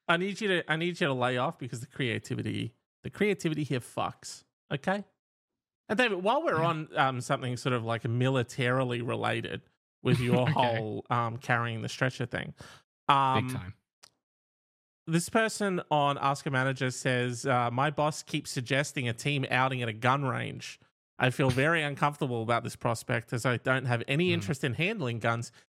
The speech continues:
Speaker 1: Is there a way to gracefully bow out of this team building activity? He is a bit provocative and I really don't want to get into a discussion about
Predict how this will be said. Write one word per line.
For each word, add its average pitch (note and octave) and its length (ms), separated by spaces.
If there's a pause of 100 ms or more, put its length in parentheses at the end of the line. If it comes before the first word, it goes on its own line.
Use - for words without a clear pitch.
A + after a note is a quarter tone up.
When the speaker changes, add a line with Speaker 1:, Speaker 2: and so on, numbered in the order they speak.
(240)
Speaker 1:
Is E3+ 120
there F#3+ 120
a F3+ 60
way F3+ 160
to G#3+ 80
gracefully F#3 880
bow C#3+ 320
out C3+ 180
of A#2+ 100
this B2 300 (320)
team C4 380
building A#2 400
activity? A#2 580 (400)
He C#3+ 120
is C3+ 100
a C3 40
bit G#3+ 220
provocative D#3 600
and C3+ 80
I C3+ 40
really F3 260
don't F3+ 160
want D3+ 100
to D3+ 60
get C3+ 140
into C#3+ 240
a B2 40
discussion D3 500
about A#2+ 320